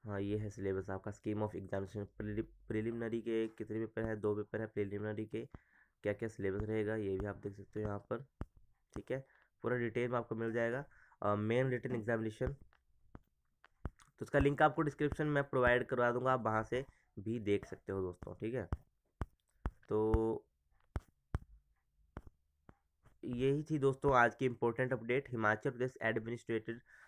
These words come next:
एडमिनिस्ट्रेटिव सर्विसेज एग्जाम का नोटिफिकेशन जो है आ चुका है। तो अगर आपको ये वीडियो अच्छी लगे तो इसे लाइक, शेयर और चैनल को सब्सक्राइब जरूर करिएगा मेरे लेटेस्ट अपडेट्स के लिए। Thank you।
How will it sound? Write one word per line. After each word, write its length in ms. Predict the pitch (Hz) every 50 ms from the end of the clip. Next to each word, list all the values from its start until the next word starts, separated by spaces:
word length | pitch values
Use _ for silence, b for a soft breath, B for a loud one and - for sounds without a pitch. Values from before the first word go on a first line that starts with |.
| b b b b _ _
एडमिनिस्ट्रेटिव 760 | 110 113 117 127 123 127 127 127 - - 123 117 113 - 143 135
सर्विसेज 560 | - - 127 120 113 - - 135 123 - - -
एग्जाम 480 | 110 98 92 90 107 107 117 131 127 - b b b b b b b b b b b b b b _ _ -
का 120 | 117 113
नोटिफिकेशन 640 | 117 117 117 113 135 120 113 - 139 123 139 131 127
जो 80 | 131
है 100 | 127 123
आ 160 | 123 113 117
चुका 240 | 120 - - - 139
है। 240 | 131 127 135 156 175 - - _ -
तो 100 | 135 131
अगर 180 | 127 139 151
आपको 280 | 151 147 - - 151 156
ये 180 | 143 139 143
वीडियो 360 | 131 110 110 113 117 131 160 170
अच्छी 160 | 165 - 170
लगे 220 | 156 151 147 170
तो 80 | 147 151
इसे 140 | 143 165 151
लाइक, 340 | 131 120 123 135 151 156
शेयर 260 | - - - 156 156 131
और 160 | 139 139 139
चैनल 300 | - - 131 131 143 147
को 160 | - 147 139
सब्सक्राइब 480 | - - 135 - - - 127 117 117 110
जरूर 220 | - 120 139 147 -
करिएगा 340 | 139 135 135 127 135 139 143
मेरे 180 | 139 127 127
लेटेस्ट 440 | 123 120 113 110 - 147 147 - -
अपडेट्स 300 | 107 - - 117 110 -
के 120 | - -
लिए। 220 | 107 104 104 98 90
Thank 440 | - - _ - - 131 131 - 120
you। 140 | 110 98